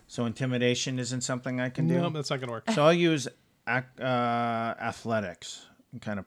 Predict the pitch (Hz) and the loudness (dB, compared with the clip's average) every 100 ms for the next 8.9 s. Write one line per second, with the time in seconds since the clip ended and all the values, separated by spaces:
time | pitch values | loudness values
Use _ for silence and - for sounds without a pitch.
0 | _ - 139 139 120 117 113 113 107 - | _ -2 -2 0 -2 -2 -4 -6 -8 -2
1 | 120 104 - 156 151 156 160 165 - 262 | -2 -2 -2 0 0 2 0 0 0 -2
2 | 185 196 202 202 190 170 175 147 165 175 | -2 0 2 4 2 0 -2 -2 -4 -4
3 | 151 127 127 139 127 120 127 143 120 139 | -4 -2 -4 -2 -4 -4 -4 -6 -6 -6
4 | 143 135 127 127 143 131 139 - 147 139 | -2 -2 -4 -8 -6 -4 -4 -4 -4 -4
5 | - 127 117 123 127 131 135 135 131 - | -4 -2 -4 -4 -2 0 -2 -4 -6 -6
6 | 127 120 117 147 175 - 226 214 214 165 | -6 -4 0 2 2 2 0 2 4 8
7 | 143 135 131 131 135 139 160 127 120 127 | 8 6 4 4 4 4 4 2 -2 -2
8 | - - - 143 127 127 139 135 123 | -8 -20 -8 0 2 2 0 -2 -2